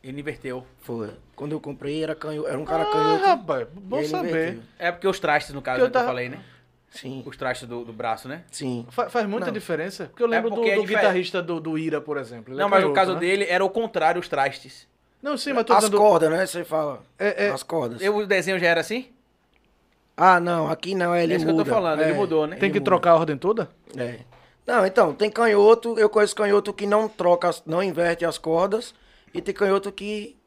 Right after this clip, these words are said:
Speaker 2: inverte. <laughs> Aí é complicado. Saulinho,
Speaker 3: É,
Speaker 2: o parceiro
Speaker 3: é.
Speaker 2: Saulinho, ele toca invertido com as cordas inver-, normais.
Speaker 1: Eu acho mais
Speaker 2: De
Speaker 1: difícil
Speaker 2: baixo
Speaker 1: assim,
Speaker 2: pra
Speaker 1: sabia,
Speaker 2: cima.
Speaker 1: cara?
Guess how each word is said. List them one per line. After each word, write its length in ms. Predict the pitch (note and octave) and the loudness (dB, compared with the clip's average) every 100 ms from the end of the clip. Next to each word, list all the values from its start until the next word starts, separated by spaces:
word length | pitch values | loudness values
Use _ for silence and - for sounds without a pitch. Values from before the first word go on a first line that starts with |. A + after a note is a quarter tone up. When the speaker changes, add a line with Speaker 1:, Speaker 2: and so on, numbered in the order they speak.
| - | -8
Speaker 2:
inverte. 560 | F#3+ F#3 C#3+ A2+ - _ _ _ _ - | -4 -2 -2 -6 -12 _ _ _ _ -20
<laughs> 480 | - - _ _ | -20 -20 _ _
Aí 180 | - D3+ | -6 -2
é 60 | E3 | -2
complicado. 640 | F3+ - - D3 C3 A#2 - - _ | -4 -8 -6 -6 -6 -10 -14 -20 _
Saulinho, 500 | - F3+ F#3 F#3+ G#3 | 0 2 2 2 0
Speaker 3:
É, 280 | G3 G3 F3 | 2 2 2
Speaker 2:
o 60 | |
parceiro 280 | E3+ F3 F3 | 2 2 2
Speaker 3:
é. 40 | F3 | 2
Speaker 2:
Saulinho, 340 | F3+ F3+ F#3+ | 2 2 2
ele 200 | F#3+ G3 | 0 0
toca 520 | - F3 F3+ F#3+ G3 F#3+ | 0 2 2 0 -2 -4
invertido 800 | E3 F3 E3+ F3+ G3+ F#3+ A3+ A3 | -4 -6 -8 -10 -8 -4 -4 -4
com 140 | F#3 | -2
as 120 | F#3 - | -2 -2
cordas 440 | F3 F#3 G3+ E3+ | -2 0 0 -2
inver-, 300 | F#3 G#3 - _ D3+ | -4 -4 -6 _ -8
normais. 520 | D3+ G3 E3 D3+ B2 B2+ | 2 4 4 -2 -6 -6
Speaker 1:
Eu 140 | B2 | -4
acho 240 | C3+ C#3 | -4 -6
mais 180 | C3+ D#3 | -4 -4
Speaker 2:
De 60 | E3+ | -2
Speaker 1:
difícil 140 | D#3+ | 0
Speaker 2:
baixo 120 | F#3 D#3 | 0 0
Speaker 1:
assim, 80 | |
Speaker 2:
pra 120 | F#3+ F3+ | -2 -2
Speaker 1:
sabia, 240 | - D3+ | -4 -6
Speaker 2:
cima. 100 | D3 | -4
Speaker 1:
cara? 220 | C#3 A#2 | -6 -8